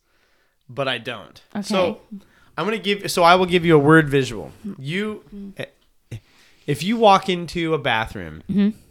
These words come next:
Speaker 1: and there are four urinals.
Speaker 2: Okay.
Speaker 1: And there is a gentleman, there is, you, in this situation, pretend that you have to use a urinal.
Speaker 2: <laughs> Okay.
Speaker 1: And there is,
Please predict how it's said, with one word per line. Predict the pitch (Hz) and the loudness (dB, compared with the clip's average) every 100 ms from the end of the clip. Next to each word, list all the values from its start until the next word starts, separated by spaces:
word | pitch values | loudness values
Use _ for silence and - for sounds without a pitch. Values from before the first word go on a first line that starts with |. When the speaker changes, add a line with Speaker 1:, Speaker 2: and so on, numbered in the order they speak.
| _ | _
Speaker 1:
and | 117 135 | -8 -2
there | 135 | -2
are | 123 | -2
four | - - 156 160 170 | -8 -12 -4 -2 0
urinals. | 143 135 117 73 50 - - _ _ _ _ _ _ _ - | 0 -2 -2 -6 -12 -20 -20 _ _ _ _ _ _ _ -8
Speaker 2:
Okay. | 196 180 196 _ _ _ _ - | -6 -4 -6 _ _ _ _ -4
Speaker 1:
And | 147 151 | 2 6
there | 165 | 6
is | 170 151 | 4 2
a | 147 | 0
gentleman, | 123 113 160 180 185 165 156 156 151 - | 0 0 2 2 0 0 0 -4 -10 -6
there | 147 156 | 4 6
is, | 156 139 - | 6 0 -10
you, | 143 160 156 - _ _ _ 123 - - | -4 -2 -2 -6 _ _ _ -20 -18 -12
in | 147 | -4
this | 156 147 | -2 -2
situation, | 156 143 147 139 131 131 | -4 -4 -2 -2 -2 -8
pretend | 117 135 143 127 | -8 -8 -6 -6
that | 123 | -6
you | 120 | -6
have | 127 117 | -4 -4
to | 123 | -6
use | 113 110 | -10 -8
a | |
urinal. | 104 101 73 - _ - | -10 -10 -12 -16 _ -14
Speaker 2:
<laughs> | 185 - | -4 2
Okay. | 233 254 262 269 240 247 247 233 - 233 285 - _ _ _ 330 - - - - | 6 8 8 6 6 4 4 4 6 6 4 -2 _ _ _ -8 -8 -10 -12 0
Speaker 1:
And | 156 151 - - | 2 0 -8 -14
there | 147 151 165 | 0 4 6
is, | 160 151 131 | 4 2 -2